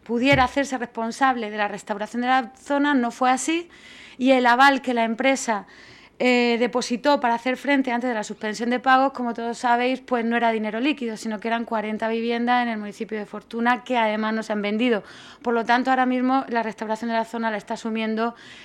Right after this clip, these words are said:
Traxa y el Ministerio, es decir, todos los ciudadanos. Por tanto, esa supuesta restauración ambiental que iba a exigir y, eh, que se iba a exigir a la empresa, que era la que le correspondía, pues no se ha hecho.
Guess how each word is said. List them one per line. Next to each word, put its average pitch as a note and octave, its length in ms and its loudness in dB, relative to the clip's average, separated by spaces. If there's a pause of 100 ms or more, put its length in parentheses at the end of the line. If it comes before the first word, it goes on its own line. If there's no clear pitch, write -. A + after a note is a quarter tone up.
(120)
Traxa B3 640 4
y G#3+ 340 -4
el G3+ 140 -6
Ministerio, G3 600 -6
es F#3 60 -10
decir, F#3+ 380 -10
todos G#3+ 180 -4
los G3+ 140 -8
ciudadanos. F3+ 480 -4 (320)
Por - 160 -10
tanto, A3+ 200 -2
esa A3 120 -6
supuesta A#3 400 -2
restauración A3+ 480 -4
ambiental A3+ 640 2
que G#3+ 220 -4
iba G#3+ 340 2 (380)
a A3+ 100 4
exigir A#3+ 560 2
y, G#3+ 340 -2 (360)
eh, A3 320 -4
que A3 80 -6
se A3+ 100 -6
iba A#3+ 80 2
a A#3 40 0
exigir A#3+ 420 -2
a A3+ 40 2
la G#3+ 60 0
empresa, A#3 460 -2
que A3+ 60 -4
era A3+ 180 2
la G#3+ 80 -2
que G#3+ 80 -8
le A3 100 -6
correspondía, A3+ 760 -2
pues A3 200 -8
no G#3 120 -6
se G3+ 160 -10
ha F#3 80 -6
hecho. F3+ 340 -12